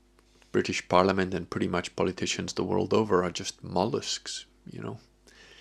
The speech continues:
Kind of gelatinous cubes if you've ever played Dungeons and Dragons, except they've got, like, infinite hit points.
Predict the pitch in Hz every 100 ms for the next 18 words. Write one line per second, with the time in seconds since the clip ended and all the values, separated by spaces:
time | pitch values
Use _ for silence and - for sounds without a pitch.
0 | - - - _ _ _ _ - 117 123
1 | 110 - 110 98 110 - 120 - - -
2 | 143 95 - 90 90 87 90 92 - 95
3 | - 92 90 92 95 90 90 92 110 107
4 | 104 - 107 - - - 101 95 95 104
5 | 101 - 95 - 113 - - - -